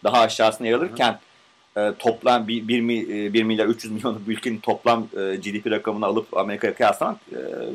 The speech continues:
Speaker 1: çok anlamsız bir gösterge.
Speaker 2: Bunu,
Speaker 1: Yani
Speaker 2: bunu
Speaker 1: o,
Speaker 2: biraz
Speaker 1: o
Speaker 2: şöyle
Speaker 1: şey
Speaker 2: açayım.
Speaker 1: değil. E, o, ama şu-, burada şöyle bir şey, şöyle bir trend var. Bu şimdi bin sekiz yüz yirmiden, e, aslında biraz daha bile geriye gidebiliriz. Bin altı yüzlere falan gidebiliriz. E, ben yine olayı bu şeye bağlayacağım. E,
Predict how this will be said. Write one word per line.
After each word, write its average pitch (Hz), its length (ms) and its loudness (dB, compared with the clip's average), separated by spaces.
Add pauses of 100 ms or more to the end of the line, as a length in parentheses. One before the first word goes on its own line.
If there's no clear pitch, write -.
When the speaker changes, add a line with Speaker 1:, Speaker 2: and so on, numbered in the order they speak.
(720)
Speaker 1:
çok - 240 0
anlamsız 120 460 6
bir 123 60 -2
gösterge. 98 600 2 (180)
Speaker 2:
Bunu, 165 280 -2
Speaker 1:
Yani 95 300 2
Speaker 2:
bunu 165 100 2
Speaker 1:
o, 107 40 6
Speaker 2:
biraz - 260 6
Speaker 1:
o 117 100 4
Speaker 2:
şöyle - 80 0
Speaker 1:
şey 120 80 2
Speaker 2:
açayım. 113 120 0
Speaker 1:
değil. 107 220 -2
E, 95 520 0
o, 113 200 0 (280)
ama 220 200 4
şu-, 160 220 -4
burada 262 220 0
şöyle 233 240 4
bir 214 60 -4
şey, - 120 -6
şöyle 220 180 4
bir 208 60 -6
trend 202 300 -2
var. 110 140 4
Bu 120 80 0
şimdi 139 180 -8
bin 156 100 -2
sekiz 170 240 -4
yüz 156 80 -8
yirmiden, 175 400 0
e, - 40 -6
aslında 131 380 2
biraz 214 300 0
daha 151 160 6
bile 131 120 2
geriye 120 240 2
gidebiliriz. 117 480 -2
Bin 113 100 -2
altı 113 300 0
yüzlere 104 380 -4 (120)
falan 113 200 0
gidebiliriz. 85 500 -8
E, 98 280 -2 (440)
ben 113 160 4
yine 127 120 -4
olayı 123 240 0
bu 120 80 -4
şeye 127 240 -2
bağlayacağım. 87 460 0
E, 92 420 -8